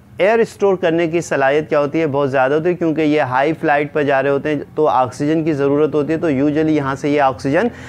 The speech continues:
गेन कर रहे होते हैं। तो ये हमारे पास, अ, अ, एप्स के क्या हैं? कैरेक्टर्स हैं,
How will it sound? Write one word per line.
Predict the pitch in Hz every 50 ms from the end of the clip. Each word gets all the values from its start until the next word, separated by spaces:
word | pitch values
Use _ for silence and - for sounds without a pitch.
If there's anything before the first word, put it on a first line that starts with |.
| - - 110
गेन | 110 135 147 156 170 196 214
कर | 196 - - 180 170 156
रहे | 151 135
होते | 123 117 110 - 120
हैं। | 113 - - - - -
तो | - 165
ये | 180 208
हमारे | 214 208 208 202 202 196
पास, | 180 202 202 196 202 190 - -
अ, | 185
अ, | 175 170 170 170 175 165 - 143 143 143 147 147 139 - - 135
एप्स | 139 143 151 165 165 - -
के | - 185 185
क्या | 170 - 185 175 170
हैं? | 165 160 175 175 170 165
कैरेक्टर्स | - 151 127 127 - - - 190 190 180 - 185
हैं, | 175 190 175 - - - -